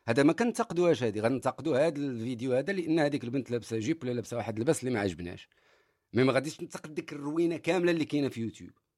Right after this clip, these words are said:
وديك الهضره كامله اللي ولدك تيشوفها في يوتيوب، هذيك نورمال، هذيك بقات في هذا البرنامج هذا. داكشي اش كنقول، باللي الا كنتي باغي، ولا كان المشكل الاكبر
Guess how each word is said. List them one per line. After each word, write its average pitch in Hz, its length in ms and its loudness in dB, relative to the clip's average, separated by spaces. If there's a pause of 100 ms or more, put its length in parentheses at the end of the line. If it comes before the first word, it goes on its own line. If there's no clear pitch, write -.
(380)
وديك 113 200 0
الهضره 113 260 0
كامله 143 400 2
اللي 147 180 4
ولدك 131 280 -2
تيشوفها 120 420 0
في 107 80 -4
يوتيوب، 110 260 -4
هذيك 107 200 -2
نورمال، 139 400 6
هذيك 90 380 -6 (260)
بقات 127 280 -2
في - 80 -10
هذا 156 300 4
البرنامج 131 500 -4
هذا. 104 60 -8
داكشي 92 320 -16
اش 190 100 -14
كنقول، 104 440 -6
باللي 90 380 -10 (420)
الا 170 160 2
كنتي 160 260 -6
باغي، 123 420 -2
ولا 107 120 -2
كان 107 300 0
المشكل 107 400 -4
الاكبر 98 500 -6